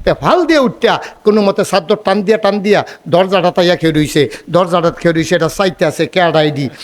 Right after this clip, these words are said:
চাইয়া দেহে যে উমরে তরবারিরা খাড়া কইরা চোখটি বড় বড় লাল লাল, কপালটার মধ্যে গাম জমা রইছে, তরবারিটা খাড়া কাবা করে হেলান দিয়া এরম সিনাটা টান টান কইরা খেয়ে রইছে। তে দৌড় দিয়া সাইরা উমর রে দেখা সাইরা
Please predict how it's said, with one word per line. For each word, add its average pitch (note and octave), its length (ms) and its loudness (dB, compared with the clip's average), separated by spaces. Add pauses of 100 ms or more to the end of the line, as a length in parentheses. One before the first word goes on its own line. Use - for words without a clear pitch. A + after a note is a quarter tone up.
(140)
চাইয়া F#3+ 260 2
দেহে F3 260 2
যে D#3+ 100 2
উমরে F#3 520 4 (220)
তরবারিরা F#3 500 2
খাড়া D#3+ 300 0
কইরা D#3+ 360 2 (220)
চোখটি F3+ 340 2
বড় E3+ 300 4
বড় E3+ 280 4
লাল D#3 260 2
লাল, D3 280 2 (260)
কপালটার F3 420 2
মধ্যে D#3+ 180 2
গাম D3+ 240 0
জমা F3 280 2
রইছে, D#3+ 340 0 (220)
তরবারিটা F3 520 2
খাড়া D#3 360 -2
কাবা F3 280 0
করে E3 200 2
হেলান D3+ 340 2
দিয়া D#3 260 2 (220)
এরম D#3 180 2
সিনাটা D#3 480 0
টান D#3+ 240 0
টান F3 200 0
কইরা D#3+ 220 2
খেয়ে D3 300 0
রইছে। D3 340 0 (260)
তে F3+ 120 2
দৌড় D#3+ 360 2
দিয়া G#3+ 200 2
সাইরা D#3+ 420 0 (220)
উমর G#3 340 4
রে G3 140 2
দেখা F3 340 0
সাইরা E3 360 0